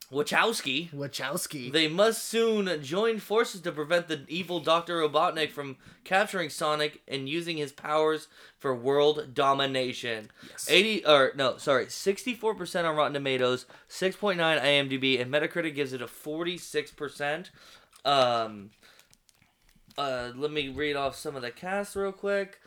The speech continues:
Speaker 1: Jim Carrey, Doctor Robotnik.
Speaker 2: Yes.
Speaker 1: Uh, James Marsden is the actor who plays Tom Wachowski. Ben Schwartz does the voice for
Speaker 2: Which I
Speaker 1: Sonic.
Speaker 2: didn't realize until he was, uh, until I seen some promo for it, and I was like,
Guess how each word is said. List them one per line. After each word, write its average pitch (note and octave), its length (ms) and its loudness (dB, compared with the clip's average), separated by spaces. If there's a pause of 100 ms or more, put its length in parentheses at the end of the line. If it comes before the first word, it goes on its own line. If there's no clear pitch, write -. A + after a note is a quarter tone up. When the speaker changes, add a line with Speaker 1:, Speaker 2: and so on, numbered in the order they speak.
(300)
Speaker 1:
Jim E3 300 0
Carrey, D#3+ 460 2
Doctor D3 340 2
Robotnik. D#3+ 760 2
Speaker 2:
Yes. - 380 -8 (160)
Speaker 1:
Uh, B2+ 300 4
James D3 400 -2
Marsden D#3 580 2
is C#3+ 260 -2
the C#3+ 140 2
actor C#3+ 280 2
who C3+ 60 2
plays C3+ 260 0
Tom C#3+ 260 2
Wachowski. D3 760 0
Ben D3+ 200 4
Schwartz D#3 380 -4
does D3+ 220 2
the C#3+ 40 -6
voice C#3+ 280 -2
for B2 80 -14
Speaker 2:
Which F#3 200 6
I - 20 6 (160)
Speaker 1:
Sonic. F3 80 4
Speaker 2:
didn't B3+ 320 8
realize G#3 520 6
until F3 340 0
he F3+ 160 2
was, F3 520 0 (180)
uh, E3+ 60 0
until E3 500 2
I E3 140 2
seen G3+ 260 -2
some D#3+ 180 -2
promo G#3+ 460 4
for E3+ 220 4
it, - 20 0
and D#3+ 80 0
I D#3+ 60 0
was D3 120 -4
like, D3 200 -4